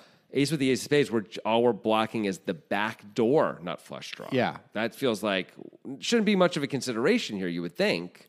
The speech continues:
Speaker 2: Right. I
Speaker 1: It's
Speaker 2: mean,
Speaker 1: very
Speaker 2: is it
Speaker 1: odd to me.
Speaker 2: It's 'cause, like, the jack of diamonds is out there, so we don't block ace jack suited, but there's other ace jack suited that still exist besides ace jack of spades, and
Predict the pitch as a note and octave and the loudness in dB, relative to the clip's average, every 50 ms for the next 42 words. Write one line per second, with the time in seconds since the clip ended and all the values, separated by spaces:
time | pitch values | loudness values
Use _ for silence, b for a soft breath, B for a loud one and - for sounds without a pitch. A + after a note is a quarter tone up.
0 | _ - C#3 C#3 C3 A2 G#2 G2+ B2 C3+ C3+ C#3 E3 E3 D#3 C3+ A#2 A#2+ A#2 F#2+ | _ -2 0 2 2 2 2 2 2 2 4 4 6 6 6 4 4 2 2 0
1 | - - F2 D2+ B1+ C2+ - _ _ _ - B2 B2+ A#2 - - D#3 C#3 A#2+ C3 | -2 -6 -8 -8 -10 -10 -14 _ _ _ -14 -10 -10 -4 2 2 2 2 4 2
2 | C3+ B2+ A#2 - - - _ - C#3 C3+ A#2+ A2 C#3 C3 C3+ - C#3+ A#2+ C3+ C3 | 2 2 2 -2 -6 -20 _ -8 -6 -6 -2 0 0 2 2 0 0 0 2 2
3 | C3 C3 B2 A2+ G#2 A2 A2 B2 A#2+ - D3+ D3+ D3 C#3 - C3+ A#2+ A#2 A2+ A2 | 2 0 -2 -2 0 2 2 2 2 2 2 2 2 2 2 2 4 4 4 2
4 | G#2+ G#2+ G#2+ A2+ A#2 A2+ G2 A#2+ A#2 A#2+ A2+ - _ _ _ _ _ _ _ _ | 2 0 -2 -2 -2 0 0 0 0 0 -4 -8 _ _ _ _ _ _ _ _
5 | _ _ _ _ - C3 B2 A2+ A2+ A2+ - - - _ - C3+ C3+ A#2+ - - | _ _ _ _ -2 2 2 2 2 2 -2 -8 -20 _ -4 -2 -2 -2 0 0
6 | D3 B2 G#2 - - - - - C#3+ D#3+ F3 G3+ F3 - - C3 A#2 A2+ A#2+ D3 | 0 -2 -2 -2 -6 -6 -2 0 2 2 2 0 0 0 0 0 0 0 2 2
7 | E3 D3+ C3 B2 A#2+ - B2+ A2 - - B2 A#2 A#2+ G2 A#2 A#2 - - B2 A#2 | 2 2 2 0 -2 -2 -4 -4 -2 -2 -2 -2 -2 -2 -4 -8 -6 -2 -2 0
8 | A2+ G#2+ G2 G2 A2 A#2+ B2 - - - - G#2 - A2 A#2 D3 D3 C3+ G#2+ F#2+ | 0 -2 -2 -2 -4 -4 -4 -8 -14 -10 -10 -6 -4 -2 0 0 0 0 -2 -2
9 | - A2 F#2+ F#2 - F#2+ - - - - F#2+ F2+ F#2+ A2 A#2 A#2+ G2+ F2+ F2+ | -2 -4 -4 -4 -6 -10 -12 -12 -8 -6 -6 -6 -6 -8 -8 -8 -8 -8 -10